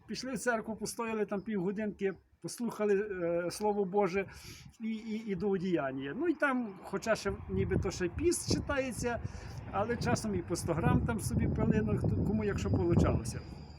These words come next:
От. Е, е, значить, е, на сьогоднішній день, наскільки я знаю, цю традицію і далі підтримують, е, в наших селах.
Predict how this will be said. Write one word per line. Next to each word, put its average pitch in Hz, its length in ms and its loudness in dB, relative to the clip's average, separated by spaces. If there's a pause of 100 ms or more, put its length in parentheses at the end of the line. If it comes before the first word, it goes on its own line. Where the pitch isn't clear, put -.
(300)
От. 131 340 -10 (520)
Е, 147 340 -6 (500)
е, 165 200 -8
значить, 175 960 -6
е, 180 260 -8 (180)
на 170 120 -8
сьогоднішній 240 540 -6
день, 226 340 -4 (380)
наскільки - 340 -2
я 196 80 -2
знаю, 180 300 0
цю 180 220 0
традицію 170 520 2
і 139 40 -4
далі 156 260 -2
підтримують, 240 760 -6 (500)
е, 190 140 -8
в 175 60 -6
наших 214 340 -4
селах. 214 420 0